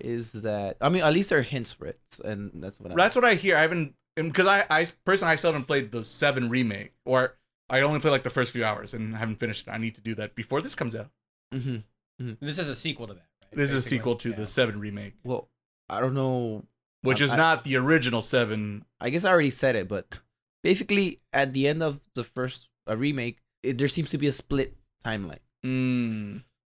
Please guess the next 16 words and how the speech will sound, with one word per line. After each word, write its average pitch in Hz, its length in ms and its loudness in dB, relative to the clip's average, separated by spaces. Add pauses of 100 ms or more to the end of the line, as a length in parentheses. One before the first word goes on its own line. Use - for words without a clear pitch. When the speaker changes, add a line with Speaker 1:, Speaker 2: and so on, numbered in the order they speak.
(240)
Speaker 1:
So 135 520 2 (220)
it 113 80 -4
looks 131 160 -4
like 120 140 -2
they're 113 100 -4
gonna 110 160 -6
continue 107 460 -8
that 95 160 -6
in 98 120 -10
the 95 60 -12
second 98 340 -10
one. 90 220 -14 (240)
Speaker 2:
Right. 117 180 -2
Speaker 1:
At 143 80 4
least 147 240 2
that's - 420 -4